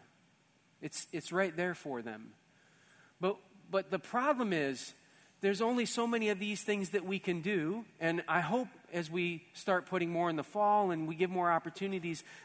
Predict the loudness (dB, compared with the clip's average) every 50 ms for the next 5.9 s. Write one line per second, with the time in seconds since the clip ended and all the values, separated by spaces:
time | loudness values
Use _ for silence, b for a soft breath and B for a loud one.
0 | B -2 0 0 4 4 4 4 4 0 -2 -2 0 -2 -2 -2 0 -2 -2 -4
1 | -4 -6 -6 -6 -4 -2 0 0 -2 0 -2 -6 -6 -2 -2 0 0 0 0 0
2 | 0 0 0 -2 -2 -4 -6 -8 -10 -8 -6 -6 -4 -2 -2 -2 -2 -4 -4 -6
3 | -6 -6 -6 -6 -4 -2 -2 -4 -4 -4 -6 -6 -6 -6 -10 -14 B B B B
4 | B B B B B B -6 -6 -2 -2 -2 -2 -2 -2 -6 -6 -6 -2 0 0
5 | 0 2 0 -2 -4 -6 -6 -4 -2 -2 -4 -4 -4 -4 -4 -4 -6 -8